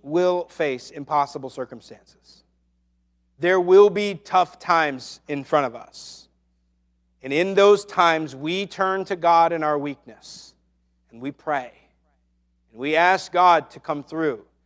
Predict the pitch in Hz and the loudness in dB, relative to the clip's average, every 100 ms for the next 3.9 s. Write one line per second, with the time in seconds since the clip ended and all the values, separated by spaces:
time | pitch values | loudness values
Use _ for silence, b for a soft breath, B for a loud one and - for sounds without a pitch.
0 | _ _ 117 147 170 190 190 - 190 190 | _ _ -8 2 4 4 2 4 4 4
1 | - 160 - 147 - 190 196 175 131 - | 2 -8 -12 -14 -4 -2 0 -2 -6 -14
2 | 139 143 - 160 - 190 190 160 143 147 | -18 -12 -8 -8 0 6 6 6 0 -8
3 | 139 131 143 165 180 170 190 202 165 | -12 -12 2 6 6 6 4 6 6